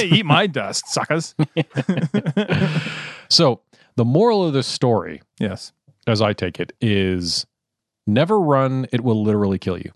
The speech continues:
Speaker 1: Mm-hmm, exactly. It, uh, it's unpleasant. It, it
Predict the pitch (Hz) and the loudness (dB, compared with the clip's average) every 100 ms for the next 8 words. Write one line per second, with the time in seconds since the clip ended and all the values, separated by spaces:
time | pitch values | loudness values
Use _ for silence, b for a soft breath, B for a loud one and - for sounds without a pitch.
0 | - 139 147 143 120 120 113 104 - 92 | -2 0 2 0 -2 -4 -4 -4 -8 -12
1 | - - 160 156 151 147 160 139 165 151 | -10 -2 2 4 2 2 -2 -2 0 0
2 | 139 143 131 135 127 139 127 _ _ _ | 2 2 2 -2 -2 -2 -4 _ _ _
3 | _ - 143 | _ -4 -4